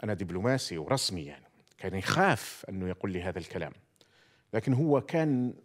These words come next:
كان منزعج ومتشنج بشكل رهيب. أنا لم أروي هذه القضية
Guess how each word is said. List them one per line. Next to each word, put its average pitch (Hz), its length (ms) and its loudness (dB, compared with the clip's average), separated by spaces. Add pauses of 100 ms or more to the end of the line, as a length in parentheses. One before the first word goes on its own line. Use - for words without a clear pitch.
كان 131 400 -4 (140)
منزعج 113 800 -4
ومتشنج 113 920 0
بشكل 113 560 2
رهيب. 92 360 0 (1500)
أنا 180 120 4
لم 269 180 6
أروي 190 220 6
هذه 170 320 0
القضية 175 840 -2